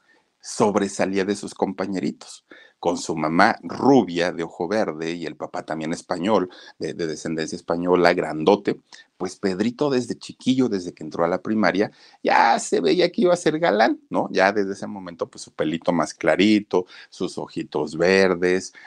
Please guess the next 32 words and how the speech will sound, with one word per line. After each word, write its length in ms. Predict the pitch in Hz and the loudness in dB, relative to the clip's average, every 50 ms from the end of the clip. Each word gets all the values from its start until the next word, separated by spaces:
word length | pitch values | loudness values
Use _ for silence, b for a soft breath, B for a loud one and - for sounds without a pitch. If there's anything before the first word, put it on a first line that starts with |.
| B B | B B
muy 300 | - 92 101 101 104 92 | -2 0 2 2 2 2
delgadito, 600 | - 90 85 80 80 87 78 87 95 - - - - | 0 -2 -4 -4 -4 -4 -4 -4 -4 -6 -8 -10 -8
su 140 | - - 95 | -6 -4 -2
nariz 260 | 90 85 85 95 95 | 0 0 0 0 2
muy, 220 | 104 98 95 95 95 | 2 2 2 2 2
muy, 440 | 95 92 90 90 90 92 82 - - | 2 0 0 0 0 -2 -4 -4 -2
eh, 240 | - 90 90 82 76 - | -2 -2 0 0 -2 -2
afiladita, 720 | 78 - - - 85 82 87 92 120 151 151 - 135 - B B B B B | -4 -4 -4 -4 -2 0 2 2 2 2 2 2 0 0 B B B B B
pues, 160 | - 185 185 | 2 2 4
ya 140 | - - - | 4 4 4
se 120 | - - | 2 2
veía 300 | 123 104 92 90 - - | 0 0 0 -2 -2 -4
ahí, 180 | 65 - 95 - | -4 -4 -4 -4
¿no? 220 | - - - 302 | -4 -4 -4 -4
Como, 240 | - - - - - | -4 -6 -6 -6 -6
como, 480 | - - 85 82 80 78 78 76 71 - _ | -4 -4 -4 -2 -2 -4 -4 -4 -6 -10 _
pues, 220 | - - 85 - 92 | -10 -8 -4 0 0
algo, 480 | 87 87 90 92 95 95 82 - _ B B B B B B B - | 0 2 2 2 2 2 0 -2 _ B B B B B B B -2
eh, 180 | 85 90 85 - | -2 -2 -2 -4
que, 220 | - - - - | -6 -8 -6 -2
que 80 | - 123 | 0 0
iba 160 | 120 120 117 | 0 0 -2
a 20 | |
ser, 240 | 123 - 110 - - | -2 -2 -6 -6 -6
pues, 140 | - 110 101 | -6 -10 -8
digamos, 480 | 95 82 80 78 82 87 90 - - - | -6 -4 -4 -4 -4 -4 -6 -8 -10 -6
galanzón. 720 | 101 87 98 98 107 123 127 147 147 - 208 262 254 - _ _ _ _ _ _ _ _ | 0 2 2 4 4 4 2 2 2 4 2 2 2 -2 _ _ _ _ _ _ _ _
Oigan, 420 | - - 92 92 85 78 69 73 - _ _ _ _ _ b b b b b b b b b - | -4 -2 0 0 0 -2 -6 -12 -14 _ _ _ _ _ b b b b b b b b b -8
miren, 480 | - 101 110 120 120 110 82 78 - _ _ _ _ _ _ _ _ _ _ _ _ _ _ _ | -4 -2 -2 0 0 -2 -4 -4 -10 _ _ _ _ _ _ _ _ _ _ _ _ _ _ _
pasa 320 | - - 113 113 - - 123 | -2 0 0 0 0 -2 -2
el 160 | 123 135 - | -4 -4 -4
tiempo, 460 | - 143 151 156 165 160 - - - | -2 0 0 0 0 -2 -8 -18 -20